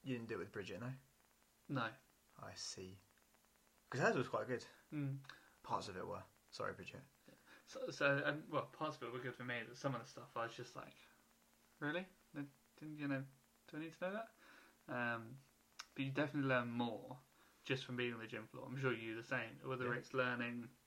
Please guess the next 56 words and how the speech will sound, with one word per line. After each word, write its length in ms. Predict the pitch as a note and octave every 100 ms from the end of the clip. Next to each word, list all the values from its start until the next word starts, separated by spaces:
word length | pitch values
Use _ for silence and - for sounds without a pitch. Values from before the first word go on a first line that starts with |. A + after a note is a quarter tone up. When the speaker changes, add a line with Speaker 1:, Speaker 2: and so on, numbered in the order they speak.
| - - - - - -
Speaker 2:
how 100 | C#3
to 140 | C3
speak, 280 | C3 C3+ C#3 E3
even 240 | C#3 B2+
how 180 | B2+ B2
to 100 | -
speak 280 | - B2+ C3
to 60 |
people. 380 | A2 G#2+ F2+ - - - - - - - -
You 80 | C3+
don't 140 | C3
want 140 | B2+ A#2+
to 80 | A#2
sound 180 | A#2+
like 120 | A2+ B2
a 40 |
robot. 380 | A2+ A2+ G#2+ A#2
You 80 | C#3+
want 120 | A#2
to 40 |
have 80 | A#2
a 60 | A#2
bit 120 | B2
of 80 | A#2
a, 160 | A2+ C3+ -
bit 120 | B2
of 60 | A2+
a 40 |
laugh 320 | A2 A2 A2+
and 80 | A2+
a 40 |
bit 120 | B2 C#3
of 100 | C3+
kind 140 | A2+
of 80 | A#2 - -
humour 280 | C3+ A2+
behind 380 | A2 B2+ A2+ G#2+
it. 160 | G#2 G#2
Or 340 | B2+ A#2 A2 - - - - - - - -
when 180 | C#3 B2
you 180 | A#2 A#2+
are 320 | A#2+ A2+ A#2 - - - -
picking 320 | - C3 B2
up 80 | B2
a 40 |
client, 440 | - C3 A#2 A2 - - _ _
the 60 | -
first 320 | D3 C3+ C3+
few 100 | C3
clients 400 | C#3+ B2 A#2 -
you 80 | C#3
take, 420 | - B2 B2 -
and 80 | B2+
I 100 | A2+ - -
know 180 | C3+ A#2+
myself, 440 | A2 G#2+ C3+ A#2+